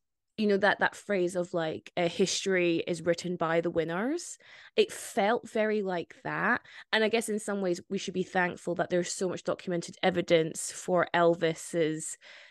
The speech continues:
um, point of view, because he was in the spotlight. We have, um, the media, we have other people who were, like, part of the business dealings that were happening to, to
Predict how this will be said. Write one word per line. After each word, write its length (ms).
um, 340
point 260
of 100
view, 300
because 380
he 160
was 240
in 60
the 60
spotlight. 540
We 120
have, 480
um, 220
the 120
media, 480
we 120
have 340
other 180
people 360
who 160
were, 100
like, 200
part 360
of 200
the 120
business 360
dealings 360
that 80
were 60
happening 520
to, 180
to 340